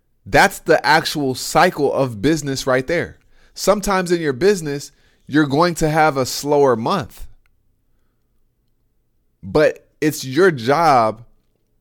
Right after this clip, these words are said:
to be proactive with understanding that this is just a cycle.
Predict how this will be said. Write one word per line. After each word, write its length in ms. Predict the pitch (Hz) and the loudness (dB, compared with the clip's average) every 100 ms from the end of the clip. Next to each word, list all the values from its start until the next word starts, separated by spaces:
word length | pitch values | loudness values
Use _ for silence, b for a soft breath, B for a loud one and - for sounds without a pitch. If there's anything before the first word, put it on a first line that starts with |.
| _ _ _ _ _ _ _ _ - | _ _ _ _ _ _ _ _ -8
to 140 | 135 | -6
be 180 | 123 139 | -4 -6
proactive 960 | - 127 110 120 156 - 110 104 - _ _ _ _ _ | -4 -2 2 4 2 0 -6 -6 -10 _ _ _ _ _
with 220 | 104 113 - - | -4 -4 -4 -4
understanding 1080 | 139 143 131 - - 127 151 139 117 101 98 b b b | -2 2 0 -2 -4 -2 0 -2 -4 -8 -12 b b b
that 220 | 104 107 | -4 -2
this 200 | 147 156 | 0 0
is 140 | 143 117 | -2 -4
just 280 | 135 127 - | -4 -6 -6
a 160 | 113 110 | -6 -6
cycle. 640 | - 123 123 - 104 - | -6 -4 -4 -4 -8 -8